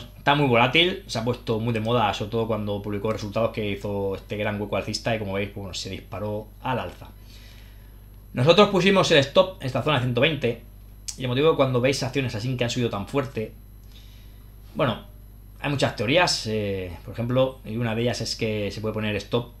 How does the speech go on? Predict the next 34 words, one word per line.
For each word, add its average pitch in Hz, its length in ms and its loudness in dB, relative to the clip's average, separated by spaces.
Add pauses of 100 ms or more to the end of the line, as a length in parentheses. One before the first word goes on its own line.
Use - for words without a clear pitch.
en 101 120 -8
la 98 120 -6
base 98 580 -4 (100)
de - 120 -12
la 98 60 -8
vela 107 340 -6
anterior, 113 560 0
en - 60 -12
este - 140 -12
caso, 104 220 -4
por 92 100 -10
ejemplo, 101 360 -6 (100)
en 101 300 -8
este 101 180 -8
de 101 80 -4
aquí 98 160 -6
sería 104 260 -6
poner 101 360 -6 (120)
aquí 98 220 -10
el 98 80 -6
stop - 340 -6
en 110 80 -14
zona 107 220 -6
noventa 95 220 -10
y - 20 -6
cuatro, 131 220 -2
como 107 140 -4
veis, - 340 -8
al 101 100 -10
día 104 80 -6
siguiente 104 200 -6
no 107 80 -4
lo 113 60 -4
tocaría. 123 500 0